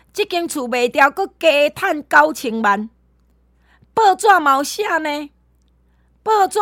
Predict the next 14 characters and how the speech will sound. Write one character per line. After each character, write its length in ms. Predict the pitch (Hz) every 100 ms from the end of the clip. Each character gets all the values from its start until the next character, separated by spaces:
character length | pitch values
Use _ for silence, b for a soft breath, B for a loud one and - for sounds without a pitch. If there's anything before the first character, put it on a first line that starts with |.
| 392
嘛 180 | 302 262
有 40 |
写 320 | 285 403 381
呢。 240 | 320 294 311 _ _ _ _ _ _ _
听 300 | - 339 349
众 240 | 392 415 339
朋 220 | 330 339
友， 280 | 381 339 311 _ _ _ _ _ _ _
报 200 | 427 415
纸 120 | - 403
嘛 160 | 349 285
有 80 | 294
写 320 | - 403 349
呢。 300 | 330 311